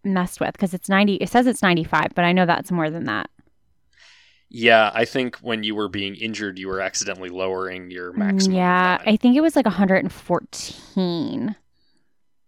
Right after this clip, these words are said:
Speaker 1: was what it
Speaker 2: Yeah.
Speaker 1: ended at. Flint does have more than me now.
Speaker 2: But anyway, um, yeah, so you guys are there. Obviously, everybody is very,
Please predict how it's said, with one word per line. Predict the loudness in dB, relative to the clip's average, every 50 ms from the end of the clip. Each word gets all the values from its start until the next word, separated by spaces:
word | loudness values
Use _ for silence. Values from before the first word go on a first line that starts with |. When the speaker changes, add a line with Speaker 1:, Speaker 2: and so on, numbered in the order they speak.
| _ _ _ _ _ _ _
Speaker 1:
was | -2 -2 0 2 2
what | 2 2
it | 2 2
Speaker 2:
Yeah. | 2
Speaker 1:
ended | 2 2 2 2
at. | 2 2 0 0 -2 -6 -14 _ _ _ _ _ -20
Flint | -6 2 4 6 6 8 8
does | 6 6 6
have | 6 6 4 4
more | 6 4 4 4
than | 4 2 2
me | 2 2
now. | 0 0 0 -2 -2 -4 -6 -10 -20 -20 -20 _ _ _ _ _ _ _ _ _ _ _ _ _ _ _ _ _ _ _ _ _ 4
Speaker 2:
But | 4
anyway, | 4 6 4 2 -2 -4 -4 -6 _ _ _ _ _ _ _ _ _ _ _ _ -2
um, | 0 0 0 0 -2 -4 -8 -12 -14 -16 -18 _ _ _ _ _ _ -2
yeah, | 0 0 0
so | 0 -2 0
you | 0
guys | 0 0 0 0
are | -2
there. | 0 2 2 2 2 0 -2 -4 -8 _ _ _ _ _ _ _ _ _ _ _ _ _ _ _ _ _ _ _ _ _ _ _ _ 0
Obviously, | 2 2 4 4 4 2 2 0 0 -2
everybody | -2 -2 -2 0 0 0 -2 -2
is | -4 -6 -6
very, | -6 -6 -6 -6 -6 -8 -8 -10 -12 -14 -16 -20 -20 -20